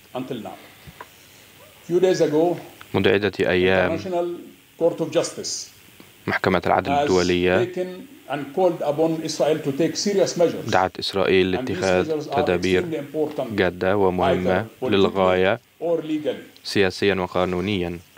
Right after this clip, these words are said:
Speaker 1: My briefing today is about United Nations Relief and Work Agency, unrwa.
Speaker 2: حديثي اليوم عن الأونروا.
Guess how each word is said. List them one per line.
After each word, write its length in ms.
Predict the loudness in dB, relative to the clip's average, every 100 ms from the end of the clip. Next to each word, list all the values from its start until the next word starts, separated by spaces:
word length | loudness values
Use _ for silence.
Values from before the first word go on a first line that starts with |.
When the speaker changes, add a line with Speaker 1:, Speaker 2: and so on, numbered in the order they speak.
| -8 -2
Speaker 1:
My 120 | -2
briefing 380 | 0 -4 -4 -4
today 320 | -2 0 0 0 -2
is 120 | -8 -6
about 400 | 0 2 0 -4 -6
United 400 | -2 0 0 -2
Nations 280 | -2 -2 -2
Relief 280 | 0 0 0
and 140 | -2 0
Work 300 | 0 -2 -2
Agency, 500 | -4 -2 -6 -10 -12 -14 -2
unrwa. 240 | 0 2
Speaker 2:
حديثي 320 | 0 0 2 4
اليوم 260 | 4 4
عن 200 | 0 0
الأونروا. 720 | -4 -2 -2 0 0 2 0